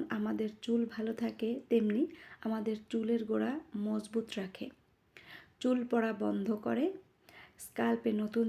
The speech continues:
চুল গজাতে সাহায্য করে, চুলগুলোকে কালো রাখতেও সাহায্য করে নারিকেল তেল। এবার আমি নারিকেল তেলের সাথে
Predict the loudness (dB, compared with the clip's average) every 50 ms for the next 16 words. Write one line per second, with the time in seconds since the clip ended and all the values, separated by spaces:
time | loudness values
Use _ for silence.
0 | 0 0 -2 0 0 0 0 -2 -2 -4 -4 -6 -4 -4 -4 -4 -2 -2 -4 -4
1 | -4 -6 -6 -4 -2 0 2 2 0 0 -2 -10 _ _ _ _ 2 2 2 4
2 | 4 2 2 2 0 -2 -6 -4 -2 -2 0 2 2 2 2 0 -2 -2 -4 -4
3 | -2 -2 -2 0 0 -2 -2 -2 -4 -4 -6 -6 -6 -4 -2 -2 -2 -2 -2 -2
4 | -2 0 0 -2 -4 -6 -6 -6 -6 -2 0 2 2 2 -2 -8 _ _ _ _
5 | _ _ -20 -20 -20 -20 -20 -20 _ _ 2 4 4 6 4 2 2 2 2 2
6 | 2 2 0 0 -2 -2 -4 -4 -4 -4 -2 0 0 0 0 -2 -4 -8 -6 -6